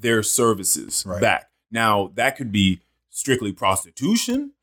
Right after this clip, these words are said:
Speaker 1: right? But again, you wouldn't even quite know that if you were being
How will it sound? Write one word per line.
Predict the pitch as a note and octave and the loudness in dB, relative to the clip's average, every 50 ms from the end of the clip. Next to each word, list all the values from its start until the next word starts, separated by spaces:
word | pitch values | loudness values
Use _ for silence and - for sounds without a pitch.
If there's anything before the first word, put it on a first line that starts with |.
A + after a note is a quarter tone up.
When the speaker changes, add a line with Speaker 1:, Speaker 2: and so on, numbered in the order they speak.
| _ _ _ _ _ _ _ _ _ _ _ | _ _ _ _ _ _ _ _ _ _ _
Speaker 1:
right? | A#2 A#2+ B2+ C3+ C3 C3+ | -4 -2 -2 -2 -2 -2
But | B2 C3 B2+ B2+ - _ | 0 0 0 -2 -4 _
again, | C#3 B2+ A#2 C#3+ C3+ B2+ B2 | -10 -2 0 2 2 2 0
you | C3 D3+ | -2 -2
wouldn't | D3 C#3+ C#3+ B2 A#2 B2 | 0 2 2 2 2 0
even | B2 B2 A#2+ A#2+ A#2 - - _ | -2 0 0 -2 -2 -4 -6 _
quite | _ - C#3+ C#3 B2+ B2 - - | _ -4 0 2 2 2 0 -2
know | B2 B2 C3 D3 D3 C#3 | -4 -2 0 2 2 2
that | B2+ A2+ A2 G#2+ F2+ | 2 2 0 0 -2
if | A2 G2 G#2 | -6 -6 -2
you | A2 A2+ A2 | 0 0 2
were | G#2+ G#2+ G#2 G2+ F#2+ - _ _ _ _ _ _ _ _ _ G#2 | 2 2 2 2 0 -2 _ _ _ _ _ _ _ _ _ -2
being | A#2+ A#2 A2+ G#2 G2+ G2 F#2+ | 0 0 0 0 -2 -6 -12